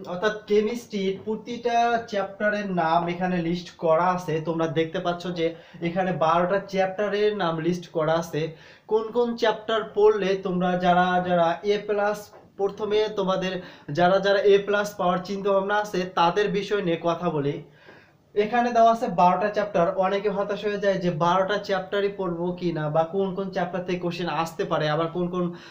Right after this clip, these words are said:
আহ, চ্যাপ্টার থেকে সৃজনশীল হয় না, অনেকে কনফিউজ থাকে। তো আজকে তোমাদের সামনে শেয়ার করব এটা যে কোন কোন চ্যাপ্টার থেকে মাস্ট কোশ্চেন হয়েই থাকে, আহ, সেই রকম সাজেশন নিয়ে আসছি আমি। তো প্রথম হচ্ছে যারা এ প্লাস পাওয়ার জন্য চিন্তা ভাবনা করেছে, তোমাদের,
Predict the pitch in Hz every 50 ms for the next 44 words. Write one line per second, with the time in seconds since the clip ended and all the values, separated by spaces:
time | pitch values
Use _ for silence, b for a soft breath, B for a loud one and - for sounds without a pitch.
0 | B B - 151 160 160 160 185 175 180 185 175 - 185 170 180 175 - 180 170
1 | 170 - 196 185 165 147 151 160 165 170 165 156 156 165 165 160 165 175 175 185
2 | 180 175 180 170 165 156 160 185 180 175 - 170 147 151 156 170 175 B B B
3 | B B B B _ 175 175 180 180 190 185 - 226 214 214 208 196 202 196 208
4 | 202 - 214 208 202 202 208 208 214 208 202 - - 196 185 180 180 180 208 202
5 | 202 202 196 185 185 180 175 165 160 170 180 180 170 156 180 185 190 180 180 B
6 | B B B B - 214 226 226 220 240 240 240 233 233 220 220 - 226 220 226
7 | - 233 233 233 214 185 180 180 180 - - - 202 196 196 226 196 175 156 156
8 | 156 175 202 220 214 202 190 175 175 165 185 196 - - - _ 139 143 151 151
9 | - 196 180 180 180 185 185 196 190 180 180 180 156 147 165 170 - 180 175 170
10 | 170 165 160 160 160 - - 165 151 147 143 151 170 160 B B B B B B
11 | B B B _ 196 190 196 196 190 196 208 214 208 226 240 233 240 233 254 247
12 | 247 208 214 202 202 202 208 208 - 220 220 220 - 233 233 240 233 233 - 196
13 | 185 190 196 202 214 208 185 208 208 214 214 214 208 196 190 185 190 185 185 180
14 | 190 190 185 185 175 175 180 180 196 180 185 170 170 170 165 175 175 175 170 170